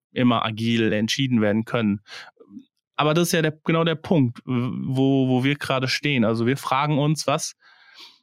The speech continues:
was fehlt uns, um, um diese Organisation auf die vierzig Mitarbeiter zu bringen? Oder eigentlich sogar, was fehlt uns, damit wir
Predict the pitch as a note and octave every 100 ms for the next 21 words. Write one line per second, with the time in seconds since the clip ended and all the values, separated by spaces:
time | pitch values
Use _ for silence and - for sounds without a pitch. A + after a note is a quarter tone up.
0 | _ _ C#3+ D3+ - F3 G#3 F#3 - B2+
1 | C#3 - - C3 B2+ B2+ C3 C3 - C#3
2 | B2+ A#2+ B2 - B2+ C3 B2+ B2 B2 -
3 | - B2+ C#3+ D3 C#3+ - _ B2 - C3+
4 | B2 - D3+ - D3+ D3+ - C#3+ A2 B2+
5 | B2+ B2+ B2+ - A#2+ - - B2 D#3+ G3
6 | A3 _ - - - _ _ _ _ B2
7 | D#3+ F#3 G2 F3 F3 E3+ - D3+ D3+ C#3+
8 | C#3 - D#3 D3+ C#3+ C#3+ - C3 C3+ -
9 | B2+ C3 C3 B2+